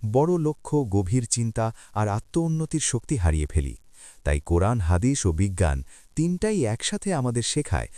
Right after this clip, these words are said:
সময়কে হালকাভাবে নেওয়া মানেই নিজের জীবনকে হালকাভাবে নেওয়া। তাহলে বাঁচার উপায় কি? প্রথমত, নিয়ত ঠিক করা, কারণ রাসূল সাল্লাল্লাহু আলাইহি ওয়াসাল্লাম বলেছেন,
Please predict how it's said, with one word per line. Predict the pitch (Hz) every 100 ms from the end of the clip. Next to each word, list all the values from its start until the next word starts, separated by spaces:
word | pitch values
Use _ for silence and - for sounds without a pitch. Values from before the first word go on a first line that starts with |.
| - -
সময়কে | - 147 202 208 202
হালকাভাবে | 107 120 147 127 123 131
নেওয়া | 95 107
মানেই | 117 123 104 71 - -
নিজের | 110 120 143 123
জীবনকে | 87 117 170 180 110
হালকাভাবে | 80 82 90 80 73 67
নেওয়া। | 67 58 - - - - -
তাহলে | 80 80 80
বাঁচার | 65 76 - 101
উপায় | 82 117 123
কি? | - 180 - - - -
প্রথমত, | - 175 247 151 - 80 - - -
নিয়ত | 117 170 98 - -
ঠিক | 76
করা, | - 69 55 - - -
কারণ | 95 87 73
রাসূল | 76 85 139 151
সাল্লাল্লাহু | - 92 90 90 98 117
আলাইহি | 110 104 101
ওয়াসাল্লাম | 104 95 - 104 101 92
বলেছেন, | 131 165 - 73